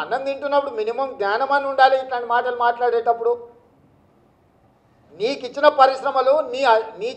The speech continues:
చేతగానితనం వల్ల మూతపడ్డది ఐటీఐఆర్ కారిడారు, నీ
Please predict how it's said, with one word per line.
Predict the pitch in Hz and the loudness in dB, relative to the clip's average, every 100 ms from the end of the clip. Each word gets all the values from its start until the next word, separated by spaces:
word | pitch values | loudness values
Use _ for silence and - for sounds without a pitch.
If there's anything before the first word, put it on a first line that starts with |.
| - | -2
చేతగానితనం | 262 285 277 294 277 247 233 | 0 2 2 2 2 0 0
వల్ల | 208 190 240 - - - _ _ _ _ 165 | -2 2 0 -2 -12 -20 _ _ _ _ -2
మూతపడ్డది | 269 320 294 277 254 240 | -2 4 4 4 4 4
ఐటీఐఆర్ | 240 294 277 269 262 254 | 4 4 6 6 6 4
కారిడారు, | 240 240 240 226 233 294 | 4 6 4 4 2 0
నీ | 254 | -8